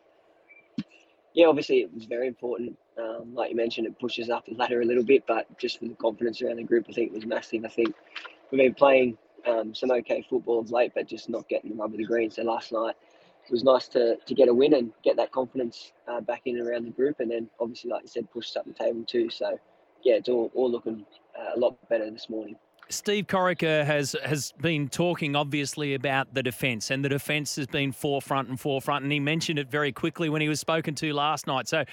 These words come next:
Speaker 2: how much of the, and this is your world, right? How much of the, how much of the focus going into this one was about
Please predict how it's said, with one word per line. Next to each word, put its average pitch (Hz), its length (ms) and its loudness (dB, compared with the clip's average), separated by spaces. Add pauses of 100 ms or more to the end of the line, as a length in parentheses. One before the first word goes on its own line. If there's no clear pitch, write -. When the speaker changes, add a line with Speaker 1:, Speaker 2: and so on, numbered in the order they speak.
(340)
Speaker 2:
how 240 180 0
much 240 260 0
of 185 60 0
the, 170 140 -2
and 175 80 2
this 208 140 0
is 170 140 -2
your 170 200 0
world, 175 280 0
right? 170 280 0
How 220 160 0
much 226 220 -2
of 202 80 -4
the, 165 140 -4 (220)
how 196 160 -2
much 208 200 -4
of 190 60 -4
the 165 80 -2
focus 165 520 -4
going 143 280 -4
into 139 160 -2
this 143 200 -4
one 143 200 -2
was 139 160 -2
about 139 440 0